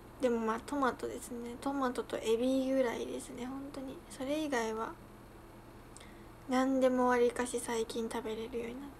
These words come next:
たんですけどね。うん。まあ食べてないものもあるから。でも食わず嫌いもしなくなったから、とりあえず食べてみて決めま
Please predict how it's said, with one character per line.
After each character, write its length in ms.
た 60
ん 200
で 40
す 160
け 60
ど 60
ね。 60
う 40
ん。 20
ま 80
あ 100
食 100
べ 120
て 120
な 200
い 60
も 120
の 140
も 200
あ 60
る 120
か 180
ら。 120
で 80
も 100
食 220
わ 160
ず 100
嫌 240
い 40
も 140
し 280
な 140
く 140
な 120
っ 120
た 80
か 100
ら、 40
と 140
り 160
あ 100
え 80
ず 160
食 160
べ 100
て 220
み 320
て 160
決 140
め 200
ま 60